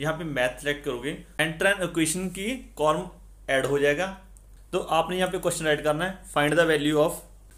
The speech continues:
दोस्तों, मैं आपको इंटीमेट करना चाहता हूँ कि मैं कोई मैथ्स या साइंस टीचर नहीं हूँ, तो मेरे क्वेश्चंस और आंसर्स रॉन्ग हो सकते हैं। और just मैं आपको यहाँ पे मेथड बता रहा हूँ कि आपने क्वेश्चंस कैसे डालने हैं साइंस और मैथ टीचर नहीं। दोस्तों, नेक्स्ट आपने enter an equation,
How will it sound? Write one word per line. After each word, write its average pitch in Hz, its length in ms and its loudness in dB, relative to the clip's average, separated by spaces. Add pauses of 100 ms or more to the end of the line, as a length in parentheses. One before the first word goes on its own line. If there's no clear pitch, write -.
दोस्तों, 170 280 0
मैं 208 80 4
आपको 208 180 6
इंटीमेट 190 360 2
करना 175 220 4
चाहता 175 260 0
हूँ 175 100 -4
कि 202 60 -4
मैं 185 160 -2
कोई 185 100 -6
मैथ्स 151 340 2
या 180 100 4
साइंस 147 320 -2
टीचर 165 240 0
नहीं 143 180 -2
हूँ, 170 140 -4
तो 185 100 0
मेरे 190 180 4
क्वेश्चंस 202 480 0
और 196 220 6
आंसर्स 190 760 -2
रॉन्ग 143 320 6
हो 170 120 2
सकते 156 300 -4
हैं। 202 340 -4 (760)
और 170 220 4
just 185 220 6
मैं 349 120 -2
आपको - 220 4
यहाँ 185 180 6
पे 208 80 2
मेथड 165 320 0
बता 160 220 2
रहा 151 100 2
हूँ 170 80 -2
कि 196 160 -10
आपने 147 380 0
क्वेश्चंस 165 380 -2
कैसे 147 300 -2
डालने 135 240 0
हैं 160 80 -4
साइंस 135 280 -4
और 147 140 0
मैथ 139 280 -2
टीचर 123 260 -4
नहीं। 101 140 -8
दोस्तों, - 460 -6
नेक्स्ट 202 280 0
आपने 208 420 2 (420)
enter 185 220 2
an 220 160 4
equation, 165 340 -2